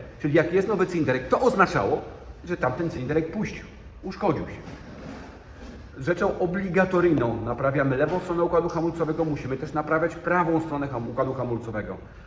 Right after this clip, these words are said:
W samochodzie osobowym nie ma tak jak w ciągniku podzielony pedał hamulca, że możemy oddzielnie hamować se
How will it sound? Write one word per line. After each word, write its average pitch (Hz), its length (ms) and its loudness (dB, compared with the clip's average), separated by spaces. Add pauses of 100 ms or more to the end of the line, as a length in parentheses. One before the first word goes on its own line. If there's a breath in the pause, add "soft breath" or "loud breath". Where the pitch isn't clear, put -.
(500 soft breath)
W - 40 -2
samochodzie 196 400 6
osobowym 226 480 6
nie 294 80 6
ma 269 120 6
tak 208 140 4
jak 196 140 0
w - 40 -8
ciągniku 185 400 0
podzielony 180 440 6
pedał 165 240 10
hamulca, 160 400 6
że 135 100 2
możemy 165 280 6
oddzielnie 190 420 2
hamować 196 380 4
se 127 140 0